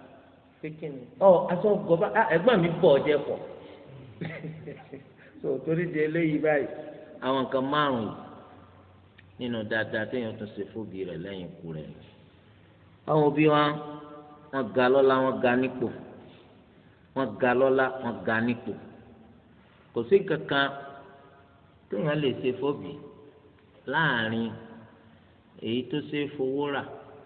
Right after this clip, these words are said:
àti èyí tí ò ṣe é fowó rà, bí èyí tí ò ṣe é fowó rà. Èyí tí ò ṣe é fowó rà, ó ga lọ́lá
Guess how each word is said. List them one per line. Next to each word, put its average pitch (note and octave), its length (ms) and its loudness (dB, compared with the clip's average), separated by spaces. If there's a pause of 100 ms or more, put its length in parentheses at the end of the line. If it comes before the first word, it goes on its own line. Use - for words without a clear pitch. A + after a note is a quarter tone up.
(840)
àti A2 280 -8
èyí A#2 200 -2
tí D3 140 -4
ò D#3 160 0
ṣe A#2 160 -6
é A#2 120 -2
fowó A#2 420 -2
rà, C3 160 -2 (1500)
bí A#2 200 -4
èyí A2 260 4
tí - 160 -4
ò A#2+ 140 0
ṣe - 180 -6
é G#2 120 -4
fowó G#2 320 -4
rà. G2+ 140 -4 (1000)
Èyí B2+ 180 -2
tí - 140 -6
ò E3+ 120 2
ṣe B2+ 180 -2
é C3+ 60 2
fowó C3 380 -2
rà, C3+ 120 -4
ó C3+ 140 -4
ga B2+ 240 -2
lọ́lá C#3+ 380 0